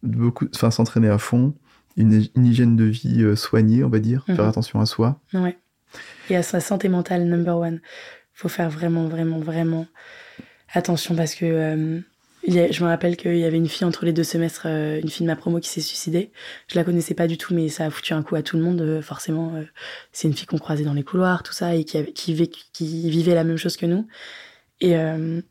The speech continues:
Speaker 2: après, à la fac, ils ont mis, euh, je sais pas si c'était ça avant ou pas, mais, euh, il y a beaucoup d'aide, euh, il y a un numéro à appeler, euh, ça s'appelle le BIP, euh, pour, euh, pour, euh, si jamais t'as besoin de parler, t'as accès à des psychologues, t'as, euh,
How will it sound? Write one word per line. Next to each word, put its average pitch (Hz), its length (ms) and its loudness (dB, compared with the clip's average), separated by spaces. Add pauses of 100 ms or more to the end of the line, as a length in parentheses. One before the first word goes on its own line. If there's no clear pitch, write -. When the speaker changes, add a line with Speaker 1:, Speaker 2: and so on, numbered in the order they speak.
(100)
Speaker 2:
après, 190 220 0
à 226 40 4
la 196 80 4
fac, - 220 -2
ils 175 140 2
ont - 100 4
mis, 185 180 4
euh, 165 200 0
je 165 100 -2
sais 156 100 -6
pas 185 140 -2
si 180 140 -6
c'était 165 480 0
ça 165 240 -2
avant 165 200 0
ou 170 60 0
pas, 175 200 0
mais, 170 180 2
euh, - 20 -6 (340)
il - 40 -4
y 185 40 4
a 180 40 2
beaucoup 180 240 -2
d'aide, 170 240 2
euh, 160 480 -4
il 277 40 -4
y 170 40 0
a 160 40 2
un 160 40 2
numéro 170 340 2
à 165 60 0
appeler, 170 340 0
euh, 151 200 -2 (440)
ça - 120 -14
s'appelle 165 260 0
le 165 100 4
BIP, 180 320 -2
euh, 151 440 -2 (280)
pour, 160 220 -2
euh, 160 540 0 (260)
pour, 165 220 -2
euh, 156 60 0
si 151 160 -6
jamais 170 200 2
t'as 170 80 0
besoin 165 140 0
de 165 40 0
parler, 175 420 2 (420)
t'as 180 120 0
accès 170 220 -2
à - 20 2
des 165 120 2
psychologues, 175 840 0 (460)
t'as, 165 400 0
euh, 165 200 -2